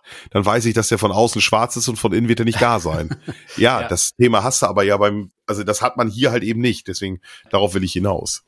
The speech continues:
Speaker 1: ne?
Speaker 2: Ja, wenn du den Kuchen immer so in Schichten essen würdest, äh, dann, dann würde das auch funktionieren.
Speaker 1: Dann wär's auch in Ordnung, ne? Dann
Speaker 2: <laughs>
Speaker 1: könnte
Speaker 2: Ich
Speaker 1: man
Speaker 2: weiß,
Speaker 1: auch mit
Speaker 2: was du
Speaker 1: mehr
Speaker 2: meinst.
Speaker 1: Hitze,
Speaker 2: Ja, ja.
Speaker 1: mit mehr Hitze daran. Ja.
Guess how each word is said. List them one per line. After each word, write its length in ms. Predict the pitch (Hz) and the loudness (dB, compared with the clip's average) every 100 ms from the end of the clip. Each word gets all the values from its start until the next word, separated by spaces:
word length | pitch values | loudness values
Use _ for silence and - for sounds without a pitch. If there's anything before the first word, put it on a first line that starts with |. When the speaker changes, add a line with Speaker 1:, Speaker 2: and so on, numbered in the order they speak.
| _ | _
Speaker 1:
ne? 80 | 104 | -6
Speaker 2:
Ja, 80 | 101 | -2
wenn 80 | 113 | 0
du 60 | |
den 180 | 120 120 | 0 0
Kuchen 320 | 113 - 160 156 | -2 -6 -4 -2
immer 160 | 127 120 | 0 0
so 100 | 135 | 0
in 80 | |
Schichten 320 | 113 147 - 151 | 0 -4 -4 -6
essen 240 | 135 147 | -2 0
würdest, 480 | 139 143 147 - - | 2 0 -2 -6 -10
äh, 180 | 123 127 | -8 -6
dann, 200 | 117 123 | -6 -4
dann 180 | 117 113 | -4 -4
würde 180 | 117 113 | -4 -6
das 140 | 104 | -8
auch 100 | 101 | -10
funktionieren. 500 | - 98 - 95 101 104 | -8 -8 -6 -4 -2 0
Speaker 1:
Dann 120 | 131 | -2
wär's 140 | 85 | 0
auch 160 | 127 123 | 0 0
in 60 | 95 | 0
Ordnung, 320 | 87 80 80 | 0 -2 0
ne? 240 | 101 151 151 147 | 2 2 0 -4
Dann 300 | - 98 101 | 2 2 2
Speaker 2:
<laughs> 40 | - | 2
Speaker 1:
könnte 160 | - | 0
Speaker 2:
Ich 40 | 120 | 2
Speaker 1:
man 100 | 127 | 2
Speaker 2:
weiß, 60 | |
Speaker 1:
auch 40 | 120 | 2
mit 80 | 87 | 2
Speaker 2:
was 60 | |
du 60 | 87 | 4
Speaker 1:
mehr 80 | 85 | 2
Speaker 2:
meinst. 260 | 87 - | 2 -2
Speaker 1:
Hitze, 180 | - - - - - - | -4 -6 -8 -20 -18 -12
Speaker 2:
Ja, 60 | 107 | -10
ja. 100 | - _ _ _ _ | -12 _ _ _ _
Speaker 1:
mit 180 | 95 92 | -10 -6
mehr 100 | 90 | -4
Hitze 240 | 85 - 78 | -4 -4 -2
daran. 360 | 76 76 73 73 | -2 -4 -10 -2
Ja. 160 | - | 0